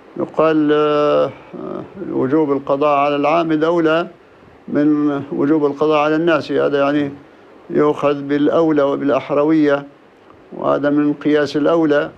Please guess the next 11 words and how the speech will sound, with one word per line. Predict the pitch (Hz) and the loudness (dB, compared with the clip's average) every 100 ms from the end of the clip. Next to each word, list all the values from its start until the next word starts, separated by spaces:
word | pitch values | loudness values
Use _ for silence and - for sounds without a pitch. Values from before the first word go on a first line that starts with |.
| - 175 | -20 -16
والقياس | 175 147 143 143 147 139 147 - - 147 147 143 143 | -8 -2 0 0 -2 -6 -12 -12 -6 0 0 0 -2
ل-، | 143 147 143 - - - - - - | -2 0 -2 -8 -20 -20 -20 -12 -4
يعني | 139 135 139 139 139 139 135 | 0 2 2 2 2 0 -2
هو، | 147 143 139 147 - - - - - | 0 0 0 -2 -8 -20 -20 -20 -16
آه، | - - - - | -10 -6 -4 -4
من | - - 143 139 | -2 -2 -2 0
مفهوم | 135 131 - 151 | 0 0 -2 0
الموافقة | 143 143 160 147 151 147 | 0 2 0 0 -2 -2
الأولى | 147 165 160 147 | 0 2 2 0
بالأخذ | 147 151 143 139 175 - 156 151 156 156 147 - | 0 0 -2 -4 -8 -4 -2 -2 -2 0 0 -2
به، | 147 147 151 | -2 0 0